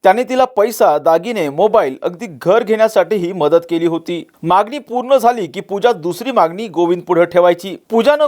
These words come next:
गोविंदला गेवराईतील बंगला पूजाच्या नावे करण्यासाठी तगादा लावला होता. तसेच पूजाच्या भावाच्या नावे पाच एकर जमीन करण्यासाठीही ती गोविंदकडे हट्ट करत होती. या मागण्या मान्य न केल्यास पूजाने गोविंदला बलात्काराचा गुन्हा दाखल करण्याची धमकी देत ब्लॅकमेलही केलं होतं.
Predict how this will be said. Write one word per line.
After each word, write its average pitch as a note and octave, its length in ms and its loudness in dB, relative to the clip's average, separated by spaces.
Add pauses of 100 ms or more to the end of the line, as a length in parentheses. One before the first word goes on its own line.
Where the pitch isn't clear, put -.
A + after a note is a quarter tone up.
गोविंदला G#3+ 460 2
गेवराईतील G#3 600 0
बंगला G3 380 2
पूजाच्या G3 460 -2
नावे F#3 260 0
करण्यासाठी F#3+ 680 0
तगादा D#3 320 4
लावला D#3 300 4
होता. F3 380 0 (140)
तसेच G#3 360 0
पूजाच्या A#3 440 0
भावाच्या F#3+ 400 2
नावे G3 300 2
पाच G#3 400 2
एकर A3 260 -2
जमीन F#3+ 260 -2
करण्यासाठीही F3 760 -2 (380)
ती A#3+ 80 0
गोविंदकडे G#3+ 680 2
हट्ट F#3+ 300 -4
करत E3 280 2
होती. F3 340 -6 (260)
या C4 100 4
मागण्या B3+ 300 0
मान्य B3+ 300 -2
न A3 180 -4
केल्यास A3+ 580 2 (400)
पूजाने C4 380 0
गोविंदला F#3+ 540 2
बलात्काराचा G#3 720 2
गुन्हा F3 260 -2
दाखल E3 320 0
करण्याची D#3+ 380 -4
धमकी D#3 400 -10
देत E3 180 4
ब्लॅकमेलही E3 680 0
केलं E3 260 0
होतं. D#3+ 360 0